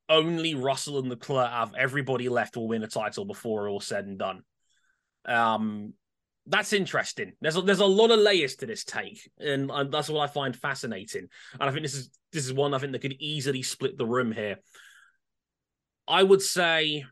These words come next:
the sport is in an interesting place. I think that Lando Norris is someone that I would also consider as a potentially viable name that could win a title. Um,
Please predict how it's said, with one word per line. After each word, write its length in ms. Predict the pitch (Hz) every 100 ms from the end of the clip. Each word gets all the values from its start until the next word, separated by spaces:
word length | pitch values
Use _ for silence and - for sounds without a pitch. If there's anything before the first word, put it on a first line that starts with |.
| _ _ _ _ _ _ _
the 160 | 143 143
sport 800 | 139 - - - 156 165 170 165 - _ _ -
is 180 | 151
in 140 | 143 143
an 80 | 135
interesting 640 | 131 123 123 - 120 110
place. 440 | - 139 170 220
I 120 | 170 143
think 380 | - 156 139 131
that 160 | 131 - _
Lando 520 | 131 135 139 135 127
Norris 560 | 123 120 123 139 165 -
is 120 | 156
someone 340 | - 151 156 151
that 60 |
I 120 | 143
would 180 | 139 135
also 380 | 131 135 135 135
consider 640 | 131 131 120 - 127 156 196 _ _ _ _ - _ -
as 400 | 131 127 127 117
a 180 | 127
potentially 920 | 113 135 - 143 120 - 135 127 117 101
viable 640 | 110 113 127 127 123 120
name 320 | 117 117 127
that 180 | 120 -
could 200 | - 135
win 240 | 113 120 117
a 40 |
title. 560 | 110 113 117 - 175 - _ - - _ _
Um, 460 | 127 127 123 120